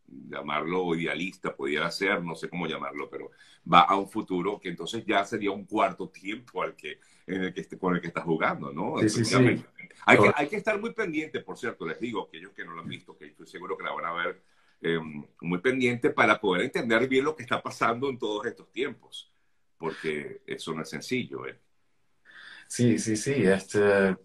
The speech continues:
Speaker 2: y, y volviendo a esa premisa que, que, que a la vez también es una de las que sostiene la peli, eh, las cosas tienden no necesariamente a ser como uno las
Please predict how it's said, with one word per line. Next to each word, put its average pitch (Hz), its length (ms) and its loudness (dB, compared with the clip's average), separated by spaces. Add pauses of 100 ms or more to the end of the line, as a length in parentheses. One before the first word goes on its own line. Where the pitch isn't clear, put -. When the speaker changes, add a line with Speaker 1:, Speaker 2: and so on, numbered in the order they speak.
Speaker 2:
y, 101 280 -2
y - 20 4
volviendo 95 440 6
a 120 60 10
esa 135 180 2
premisa 98 640 4
que, - 240 2
que, - 280 -8
que - 160 -6
a 85 40 2
la 82 60 4
vez 85 140 0
también 110 280 2
es 101 100 -2
una 92 180 2
de 98 60 4
las 101 120 -2
que - 80 -14
sostiene - 320 -2
la 98 140 2
peli, 98 380 2 (540)
eh, 98 540 6
las 92 240 2
cosas 104 340 2
tienden 127 680 4
no 104 140 4
necesariamente 117 640 2
a - 20 0
ser 123 180 2
como 98 340 4
uno 117 320 4
las 95 480 0